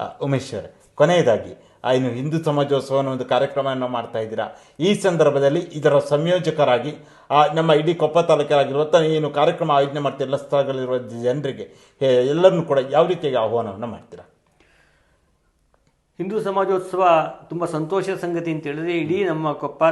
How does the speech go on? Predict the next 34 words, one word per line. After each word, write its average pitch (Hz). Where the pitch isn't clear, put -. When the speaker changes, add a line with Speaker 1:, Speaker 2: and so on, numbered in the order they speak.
Speaker 2:
ತಾಲೂಕಿನಲ್ಲಿ 151
ಹದಿನಾಲ್ಕು 233
ಕಡೆ 190
ಹಿಂದೂ 180
ಸಮಾಜೋತ್ಸವಗಳು 151
Speaker 1:
ಎಸ್. 117
Speaker 2:
ಆಗ್ತಾ 110
ಇದೆ 98
ಇವತ್ತು. -
Speaker 1:
ಕರೆಕ್ಟ್. -
Speaker 2:
ಬಸರಿಕಟ್ಟೆಯಿಂದ 156
ಹಿಡಿದು 175
ಈಗ 135
ಇಲ್ಲಿ 127
Speaker 1:
ಕಮ್ಮಳ್ಳಿ. 120
Speaker 2:
ಕೆಸುವೆ 156
ತನಕ 143
ಇರ್ಬೋದು, 139
ಈ 147
ಕಡೆ 135
ಬಂಡಿಗಡಿ 139
ಇರ್ಬೋದು, 135
ಈ 139
ಭಾಗ 143
ತನಕ 131
ಎಲ್ಲೂ 127
ಸಹ 127
ಆಗ್ತಾ 120
ಇದೆ. -
ಈ 156
ಹದಿನಾಲ್ಕು 190
ಕಡೆ 185
ಆಗ್-, 160
ಆಗ್ತಿರುವಂತಹ 139